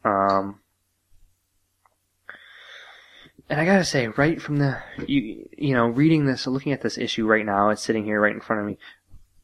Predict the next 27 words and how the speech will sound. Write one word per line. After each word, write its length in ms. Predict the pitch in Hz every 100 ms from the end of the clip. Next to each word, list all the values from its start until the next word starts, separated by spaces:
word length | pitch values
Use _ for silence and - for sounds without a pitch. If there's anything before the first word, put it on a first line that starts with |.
| _ _
me. 140 | 147 - _ -
Booster, 600 | 143 180 208 208 185 147
not 360 | 143 135 -
so 120 | - 120
much, 300 | 104 101 113
but 480 | 117 117 - 127 127
Blackguard 800 | 143 202 208 208 196 196 175 160 _ _ _ -
is 200 | 117 -
totally 760 | - - 151 139 135 135 127 - _ -
an 160 | 123 -
eighties 360 | 107 101 101
character. 480 | - 104 92 - -
He 100 | -
screams 680 | 110 - - 139 131 127 123 117
eighties. 340 | 101 95 92
I 40 |
mean, 220 | 104 107 101 - - _ -
and 140 | 127 131
that's 160 | 143
one 140 | 143 139
thing 320 | 131 113 110
that 180 | 104 107
runs 400 | 107 107 107 -
through 140 | 107
this 160 | 101 104
entire 460 | 104 101 98 - _
issue, 640 | - 156 - 98 95 104